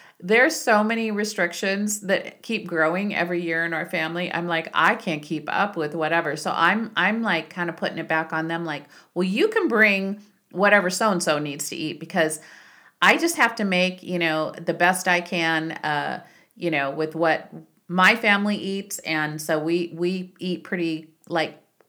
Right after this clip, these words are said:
pretty much keto, like, we eat pretty clean. But the, you know, for the holidays, we're gonna do a little bit of mashed potatoes and a, a good stuffing, and just have those options for other people that just wanna eat whatever they wanna eat. So we do a little bit of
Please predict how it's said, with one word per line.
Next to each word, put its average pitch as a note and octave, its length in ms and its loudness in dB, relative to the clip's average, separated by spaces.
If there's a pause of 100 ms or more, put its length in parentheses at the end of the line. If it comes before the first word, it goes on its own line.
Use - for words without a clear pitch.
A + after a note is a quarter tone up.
pretty G#4+ 220 0
much C4+ 300 2
keto, D#3 540 4
like, D3+ 180 0
we E3 200 -6
eat - 80 -10
pretty D#3 240 -6
clean. E3 340 -8
But A3+ 320 -2
the, C#4+ 220 0
you C4 140 -4
know, G3 200 0
for G#3+ 160 -4
the A3 100 -2
holidays, G#3+ 540 0
we're G#3+ 80 -6
gonna A#3 180 -6
do A3+ 160 -4
a - 20 -2
little F3+ 240 -2
bit E3+ 140 -2
of D#3 80 -2
mashed D3+ 280 -4
potatoes D3+ 520 -4
and D3+ 260 -6 (440)
a, D#3 300 0
a D#3 140 -4
good D#3 280 -2
stuffing, D3+ 640 -4
and D#3 420 -6
just F#3 240 -6
have G3+ 200 2
those F#3 200 0
options F3+ 480 0
for F3 120 -4
other F3 280 -2
people F3+ 360 -8
that - 160 -6
just F#3 220 -6
wanna D#3+ 260 -4
eat D#3+ 340 -10
whatever D3 360 -4
they D3 140 -6
wanna C#3 280 -8
eat. D3+ 320 -10 (220)
So - 180 -6
we A#3 140 -2
do C#4+ 160 0
a A#3+ 60 6
little F#3+ 260 2
bit F3+ 160 0
of D#3 120 -2